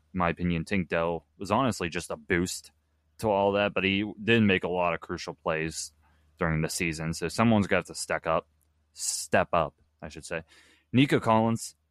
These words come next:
I, uh, I thought he was the wide receiver one for a while in this team. Tank Dell kinda surpassed him at some points, but Nico Collins had nine receptions, a hundred and ninety-one receiving yards, <laughs> and one receiving touchdown. Fantastic day. Helped Dan Smith win his le-,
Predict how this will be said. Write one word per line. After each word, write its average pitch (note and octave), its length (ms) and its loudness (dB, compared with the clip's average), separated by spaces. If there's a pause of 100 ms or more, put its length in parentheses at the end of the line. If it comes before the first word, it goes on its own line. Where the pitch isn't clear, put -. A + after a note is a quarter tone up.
(460)
I, G#2+ 160 2
uh, A#2+ 260 4 (100)
I G#2 100 0
thought B2 160 2
he F2 60 2
was F2 280 2
the - 60 -6
wide D#2 220 -2
receiver E2 400 -4
one D#2+ 240 -2
for E2+ 160 -2
a D#2 80 -2
while E2 260 2
in D#2 80 0
this D#2 220 -4
team. D#2+ 320 -4
Tank F2 240 0
Dell E2 180 0
kinda D#2+ 320 -4
surpassed E2 600 -4
him D#2+ 80 -4
at D#2 180 -8
some D#2+ 160 -8
points, D#2+ 400 -8
but F2 320 2 (340)
Nico A#2 220 4
Collins G2+ 300 2
had F2+ 100 0
nine F#2 240 4
receptions, F2 640 -2
a E2 60 -6
hundred B2+ 380 -2
and G2 220 0
ninety-one G2+ 960 0 (400)
receiving G2+ 500 2
yards, E2 340 -2
<laughs> - 40 -2
and F#2+ 200 2
one A2 200 4
receiving F2+ 420 2
touchdown. E2 500 -2
Fantastic F#2+ 800 -2
day. E2+ 320 0 (380)
Helped G2 240 0
Dan F2+ 180 0
Smith F2 380 -2
win F2 160 0
his D#2+ 240 0
le-, D#2 180 0